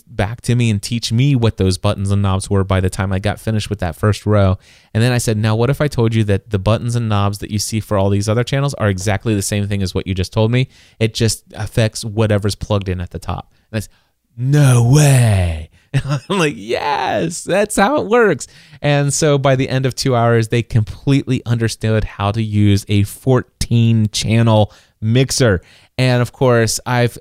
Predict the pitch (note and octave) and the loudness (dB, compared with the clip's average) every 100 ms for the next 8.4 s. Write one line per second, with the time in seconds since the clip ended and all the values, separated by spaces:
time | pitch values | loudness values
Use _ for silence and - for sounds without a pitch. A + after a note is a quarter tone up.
0 | - A2+ A#2+ - A2+ G#2 A2+ G#2+ G#2+ G#2 | -4 -4 -2 -2 -2 -2 0 0 0 -2
1 | G2 G2+ G#2 _ - A#2 G#2+ F#2+ - A#2 | -2 -2 -4 _ -6 -2 0 0 0 0
2 | A2 G#2 G#2 F#2+ - A2 A2+ - A#2+ A2 | 2 2 0 0 0 0 -2 -4 -2 0
3 | A2 G2+ G2 F#2+ - G#2 - B2+ C#3 - | 0 0 0 0 0 -6 -4 -2 -2 -6
4 | _ - - A3+ A#3 G#3 F#3 C#3 B2 - | _ -10 -2 2 2 4 2 2 -2 -4
5 | - G#2+ G2 G2 - - _ - A#2 A2+ | -4 -2 0 -2 -4 -14 _ 0 2 2
6 | G#2+ F#2+ F#2 F2 F#2+ - _ _ - A#2 | 0 0 2 2 2 -2 _ _ -2 -2
7 | - G#3+ E3+ C3 - B2 - - G#2 - | 2 2 4 2 0 0 0 0 -2 0
8 | G2+ - G#2 - | -2 2 0 0